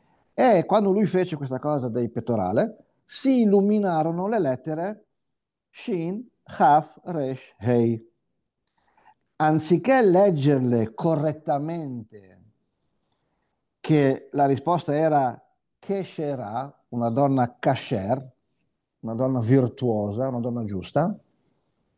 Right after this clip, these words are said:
perciò questa è la risposta di Dio, dice, "No, no, è lì, lei non è ubriaca, lei è una donna giusta, è una donna kasher." e lì cosa ha letto? Lesse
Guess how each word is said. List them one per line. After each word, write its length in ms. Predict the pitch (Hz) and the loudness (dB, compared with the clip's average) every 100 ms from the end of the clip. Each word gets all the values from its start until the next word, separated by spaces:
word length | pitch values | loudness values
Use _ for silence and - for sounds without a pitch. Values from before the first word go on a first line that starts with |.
| _ _ _ | _ _ _
perciò 220 | 107 123 | -4 -2
questa 320 | 123 139 135 | 0 2 2
è 40 | 117 | 2
la 100 | 120 | 0
risposta 360 | 117 120 127 | -2 -6 -6
di 140 | 120 135 | -4 0
Dio, 160 | 139 | 0
dice, 260 | 117 120 127 | -2 -4 -4
"No, 160 | 127 156 | -4 -4
no, 200 | 160 135 | -2 -2
è 80 | |
lì, 280 | 123 147 104 - _ _ _ | -2 -2 -4 -8 _ _ _
lei 160 | - 131 | -6 -4
non 140 | 117 | -4
è 80 | 143 | -4
ubriaca, 400 | 123 113 101 - | -4 -8 -10 -8
lei 100 | 117 | -8
è 40 | |
una 80 | 120 | -6
donna 240 | 104 107 92 | -6 -6 -2
giusta, 380 | 143 156 - | 0 0 -2
è 40 | 98 | -8
una 80 | 98 | -6
donna 240 | 120 117 | -6 -6
kasher." 560 | 110 - 95 117 196 - _ _ _ _ _ | -8 -8 -6 -4 -6 -12 _ _ _ _ _
e 200 | 147 165 | -2 -2
lì 340 | 233 220 160 | 0 0 0
cosa 300 | 160 185 175 | -2 -2 0
ha 40 | 165 | -2
letto? 640 | 127 107 _ 139 196 - _ _ _ | -2 -8 _ -10 -10 -14 _ _ _
Lesse 960 | - 196 240 - - - 123 147 175 _ | -6 -4 -4 -8 -14 -8 -6 -6 -10 _